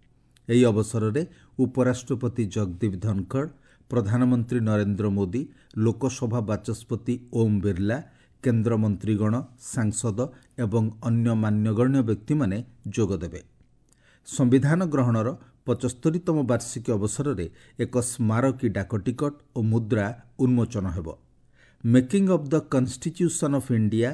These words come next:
ଏ ଗ୍ଲିମ୍ସ ଏବଂ ମେକିଂ ଅଫ୍ ଦ କନଷ୍ଟିଚ୍ୟୁସନ୍ ଅଫ୍ ଇଣ୍ଡିଆ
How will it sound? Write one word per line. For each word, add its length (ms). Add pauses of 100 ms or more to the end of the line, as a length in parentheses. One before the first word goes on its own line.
(220)
ଏ 100
ଗ୍ଲିମ୍ସ 440 (360)
ଏବଂ 260 (160)
ମେକିଂ 460
ଅଫ୍ 180
ଦ 60 (100)
କନଷ୍ଟିଚ୍ୟୁସନ୍ 800
ଅଫ୍ 180
ଇଣ୍ଡିଆ 380